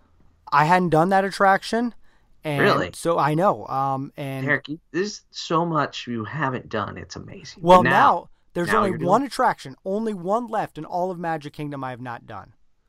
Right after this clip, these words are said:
Speaker 2: And, and what is that?
Speaker 1: Astro Orbiter.
Speaker 2: Oh, that's right.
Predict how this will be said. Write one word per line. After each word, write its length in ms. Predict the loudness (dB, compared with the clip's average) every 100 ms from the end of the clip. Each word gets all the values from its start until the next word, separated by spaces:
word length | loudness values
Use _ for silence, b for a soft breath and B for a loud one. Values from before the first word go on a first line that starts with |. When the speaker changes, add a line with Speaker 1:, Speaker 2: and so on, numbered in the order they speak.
| _
Speaker 2:
And, 140 | -14 -14
and 180 | -12 -6
what 200 | -4 -4
is 180 | -6 -8
that? 100 | -2
Speaker 1:
Astro 520 | 0 0 -2 -8 -10
Orbiter. 440 | -10 -14 -18 -20 _ _ _ _ _ _ _ -20
Speaker 2:
Oh, 100 | -18
that's 300 | -18 -18 -18
right. 260 | -18 -20